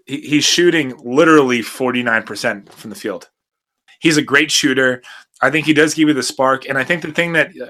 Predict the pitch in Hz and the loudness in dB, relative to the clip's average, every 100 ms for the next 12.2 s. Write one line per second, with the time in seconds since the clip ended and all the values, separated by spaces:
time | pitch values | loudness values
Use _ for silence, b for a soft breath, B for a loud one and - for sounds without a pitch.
0 | - 127 139 135 143 151 135 143 151 143 | -14 -8 -4 2 4 4 2 2 2 2
1 | 120 123 131 135 135 131 131 117 127 113 | 2 0 2 2 0 -2 0 0 -2 -4
2 | 107 104 _ B B B 120 147 156 151 | -4 -4 _ B B B -8 -4 -2 -2
3 | 147 135 131 127 110 - 123 131 - - | 0 0 0 -2 -6 -6 -6 -6 -10 -14
4 | _ - 139 135 117 110 117 - b b | _ -10 -8 -4 -2 2 0 0 b b
5 | b b _ _ _ _ - 170 180 156 | b b _ _ _ _ -2 2 4 2
6 | - 135 120 - 90 _ B - 151 175 | 0 0 0 -6 -12 _ B 0 2 2
7 | 147 - 185 202 185 151 139 123 139 139 | 2 2 0 0 2 2 2 -2 -6 -6
8 | 120 - - 135 120 - b b 139 160 | -8 -10 -4 -2 -2 -4 b b -4 0
9 | 139 101 131 131 123 101 B B B B | -2 0 -2 0 -4 -6 B B B B
10 | 120 147 156 - 131 143 135 139 156 180 | 0 0 0 -12 -6 -6 -4 -4 -2 0
11 | 175 160 156 151 147 147 143 131 113 123 | 2 2 2 0 -2 -2 -4 -2 -2 2
12 | 156 | 2